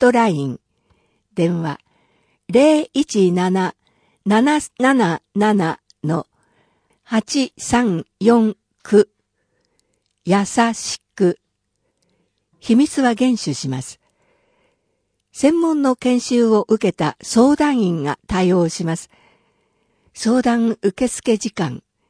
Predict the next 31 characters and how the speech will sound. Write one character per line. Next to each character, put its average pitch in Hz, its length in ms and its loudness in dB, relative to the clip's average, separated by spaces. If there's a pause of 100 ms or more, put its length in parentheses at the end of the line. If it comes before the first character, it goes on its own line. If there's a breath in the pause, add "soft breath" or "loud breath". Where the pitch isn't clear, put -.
(400)
月、 185 480 -2 (140)
水 240 360 -4
曜 220 300 0 (180)
日、 143 220 -6 (680)
午 262 180 0
前 220 160 2
十 202 240 -2
時 180 140 -8
か 151 140 -8
ら 139 180 -8 (180)
午 233 140 2
後 190 160 0
九 208 200 -2
時、 - 260 -8 (680)
火、 247 200 -4 (280)
木、 185 520 -2 (280)
金 233 280 0
曜 220 220 2
日、 143 300 -6 (640)
午 226 160 2
前 202 180 2
十 226 220 2
時 202 120 -4
か 175 140 -4
ら 160 140 -2
午 220 160 -2
後 170 180 0
五 180 180 0
時、 139 260 -6 (1160)
休 294 240 2
日、 254 500 0